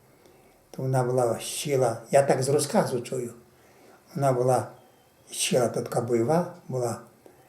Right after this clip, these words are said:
щ-, випрягла коня з того плужка і щіла наверх на коні і хотіла втікнути.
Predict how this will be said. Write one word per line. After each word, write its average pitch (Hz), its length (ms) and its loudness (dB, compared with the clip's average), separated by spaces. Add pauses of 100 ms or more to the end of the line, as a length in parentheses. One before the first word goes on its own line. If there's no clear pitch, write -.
(480)
щ-, 120 720 -4
випрягла 120 440 4
коня 131 300 2
з - 80 -2
того 127 240 2
плужка 190 540 0 (1120)
і 123 120 2
щіла 156 340 6
наверх 139 480 6
на 135 80 0
коні 208 580 6
і 185 140 12
хотіла 170 560 4
втікнути. - 760 0